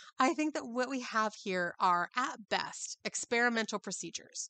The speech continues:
not procedures that should receive the kind of blanket recommendations that these guidelines provide for kids as young as thirteen. Okay, there's a lot more to discuss in these guidelines, but I'll save that for another newsletter.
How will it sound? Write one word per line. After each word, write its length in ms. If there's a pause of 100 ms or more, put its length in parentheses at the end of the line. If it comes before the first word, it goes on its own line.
(300)
not 400
procedures 560
that 140
should 180
receive 320
the 80
kind 240
of 100
blanket 300
recommendations 680
that 120
these 180
guidelines 400
provide 480
for 120
kids 320
as 160
young 180
as 240
thirteen. 520 (1300)
Okay, 360 (680)
there's 200
a 40
lot 220
more 160
to 80
discuss 400
in 60
these 180
guidelines, 440
but 100
I'll 100
save 240
that 200
for 120
another 240
newsletter. 560